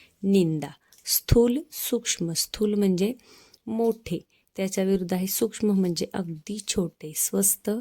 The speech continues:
महाग. हसणे, रडणे. रडू, हसू.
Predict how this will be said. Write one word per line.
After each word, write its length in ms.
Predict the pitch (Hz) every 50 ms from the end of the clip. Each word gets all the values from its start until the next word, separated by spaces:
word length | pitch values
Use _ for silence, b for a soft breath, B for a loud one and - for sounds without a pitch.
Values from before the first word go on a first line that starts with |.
| 247 _ _ -
महाग. 420 | 202 190 196 190 190 - 160 151 143 - _ _ _ _ _
हसणे, 580 | _ _ - - - - 190 185 180 190 220 262 - b b b b b b
रडणे. 480 | 190 190 190 180 160 160 151 147 147 143 139 _ _ _ _ _ _ _ _ _ _ _ _ _ _ _ _ _ _ _ _ _ _ _ _ _ _ _ _ _ _ _ _ _ _ _ _ _ _ _ _ _ _ _ _ _ _ _ _ _ _ _ _ _ _ _ _ _ _ _ _ _ _ _ _ _ _ _ _ _ _ _ _ _ _ _ -
रडू, 480 | 202 202 208 208 214 202 214 233 254 294 294 _ _ _ _ _ _ _ - -
हसू. 380 | 220 214 - - - 175 147